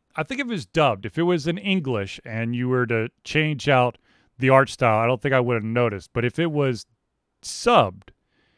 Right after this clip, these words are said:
it's the same voice, but they're now c-, look completely different. I think that that would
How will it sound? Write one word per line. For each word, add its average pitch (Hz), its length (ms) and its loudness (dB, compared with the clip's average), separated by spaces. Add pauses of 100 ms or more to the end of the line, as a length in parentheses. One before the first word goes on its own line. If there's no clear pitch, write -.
(640)
it's 127 100 -8
the 175 80 0
same 277 320 -2
voice, 139 420 2
but 127 320 2 (120)
they're 127 160 2
now 139 420 4
c-, - 80 -18 (160)
look 143 180 -2
completely 131 400 2
different. 123 320 0
I 123 60 0
think 147 180 -4
that 123 140 -4
that 147 200 6
would 127 180 0